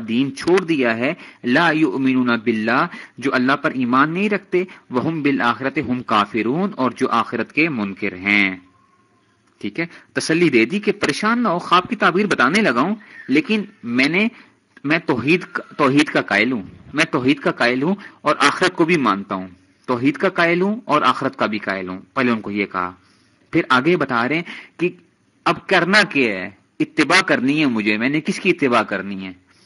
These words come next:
وہ اب آگے وہ بتا رہے ہیں میں اتباع کس کی کرتا ہوں۔ ٹھیک ہے، گویا دین کے اندر اتباع کرنا یہ بھی ایک بڑی ضروری چیز ہے، کسی نہ کسی کے پیچھے چلنا یہ بھی ایک ضروری چیز ہوتی ہے۔ تو دیکھیں اب وہ بتا رہے ہیں آگے،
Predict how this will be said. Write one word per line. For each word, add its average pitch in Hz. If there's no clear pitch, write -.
وہ 143
اب 156
آگے 131
وہ 131
بتا 104
رہے 104
ہیں 110
میں -
اتباع 143
کس 175
کی 165
کرتا -
ہوں۔ 92
ٹھیک 113
ہے، 165
گویا 131
دین 147
کے 147
اندر 131
اتباع 131
کرنا 131
یہ 110
بھی -
ایک 156
بڑی 131
ضروری 120
چیز 104
ہے، 104
کسی 156
نہ 147
کسی 139
کے 147
پیچھے 139
چلنا 135
یہ 127
بھی 175
ایک 165
ضروری 127
چیز 113
ہوتی 110
ہے۔ 120
تو 151
دیکھیں 139
اب 143
وہ 147
بتا 117
رہے 120
ہیں 113
آگے، 95